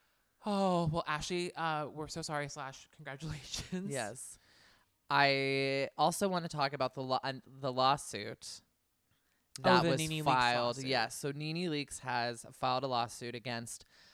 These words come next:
Speaker 2: Bravo, Truly Original, uh, t-, I think it's True Entertainment, whatever the production companies
Speaker 1: N B C
Speaker 2: are.
Speaker 1: Universal.
Speaker 2: N B C Universal, Andy Cohen. She's, um,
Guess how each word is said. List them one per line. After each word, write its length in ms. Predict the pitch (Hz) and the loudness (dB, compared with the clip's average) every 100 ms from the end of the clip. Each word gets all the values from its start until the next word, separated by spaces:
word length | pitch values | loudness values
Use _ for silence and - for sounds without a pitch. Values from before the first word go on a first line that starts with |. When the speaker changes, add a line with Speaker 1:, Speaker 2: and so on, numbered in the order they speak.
| _ - | _ -8
Speaker 2:
Bravo, 840 | 139 160 156 147 156 147 143 143 | 2 6 6 6 4 4 4 2
Truly 380 | - 160 151 143 | -2 -2 0 0
Original, 1000 | 131 131 135 131 127 127 123 123 123 127 _ _ _ - | 0 -2 -2 -4 0 0 2 0 -2 -6 _ _ _ -4
uh, 160 | 123 117 | -2 -2
t-, 140 | - - | -6 -6
I 100 | 135 | -6
think 180 | 139 | -4
it's 100 | 131 | -10
True 200 | - - | -8 -4
Entertainment, 400 | 147 135 135 127 | -4 -4 -4 -4
whatever 280 | 131 135 135 | 2 2 2
the 100 | 135 | -2
production 400 | 127 135 123 - | -4 -2 -4 -6
companies 220 | 123 170 | -2 -2
Speaker 1:
N 40 | 165 | 0
B 80 | 160 | 0
C 60 | |
Speaker 2:
are. 140 | 110 110 | 2 0
Speaker 1:
Universal. 580 | - 139 127 - 131 127 | 2 0 0 -2 0 0
Speaker 2:
N 100 | 135 | -2
B 60 | |
C 140 | 143 151 | -4 -6
Universal, 540 | 139 127 120 127 117 - | -4 -4 -4 -4 -4 -4
Andy 320 | 135 135 139 | -4 -4 -4
Cohen. 640 | 139 131 123 120 117 123 - _ _ _ | 0 2 2 0 -4 -8 -16 _ _ _
She's, 360 | - - 147 139 - - _ | -14 -6 -6 -6 -14 -20 _
um, 580 | 143 131 123 113 113 | 2 2 0 -2 -10